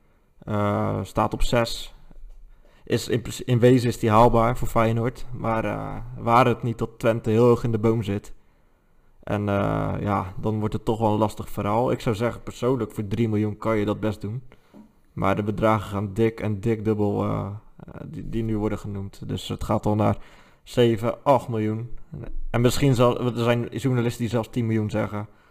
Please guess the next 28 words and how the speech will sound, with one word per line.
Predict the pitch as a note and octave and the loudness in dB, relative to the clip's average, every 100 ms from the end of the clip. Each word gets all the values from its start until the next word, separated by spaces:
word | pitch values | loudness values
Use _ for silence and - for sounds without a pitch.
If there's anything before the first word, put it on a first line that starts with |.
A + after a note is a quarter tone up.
| - _ _ - - _ _ _ _ _ - | -20 _ _ -20 -20 _ _ _ _ _ -6
Het | B2 | 2
alternatief, | D#3+ D3+ D3 D3 D#3 D#3 - - | 4 4 2 4 2 2 -2 -2
die | B2 | -2
heb | B2 | 0
ik | C#3 | 0
ook | C3 | -2
gedropt. | A#2+ A#2 B2+ - - - | 0 2 0 -4 -16 -12
Dat | A2 - | -10 -8
is, | A#2 - | -8 -2
eh, | A#2+ A#2+ A#2 A2+ | 0 0 0 0
Manswerk, | A#2 C3 - B2 B2+ - - | 0 0 0 -2 -2 -6 -18
die | - | -6
speelt | A#2+ A#2 | 0 0
bij | A#2 | 2
Molde. | A#2+ B2+ A#2+ B2 - _ _ | 2 4 2 0 -8 _ _
Oude | A#2 A#2+ A#2+ | 0 0 0
club | A#2+ - | -4 -2
van, | A#2+ A#2+ | -4 -2
eh, | A#2 | -2
Frederik | - A#2+ A2+ | -2 -2 0
Arsnes. | B2 A#2+ - B2 - - _ _ _ _ _ _ _ _ _ | 0 0 -2 -6 -8 -20 _ _ _ _ _ _ _ _ _
Ja, | A#2 G2+ | 2 2
dat | A2+ - | 0 -2
is | G#2 | -6
natuurlijk | G#2+ A2 - | -4 -4 -4
een | G#2 | -6
goedkoper | - - C3+ - | -6 -2 0 2
alternatief. | A2+ - G#2+ - A#2 | 0 0 -4 -6 -6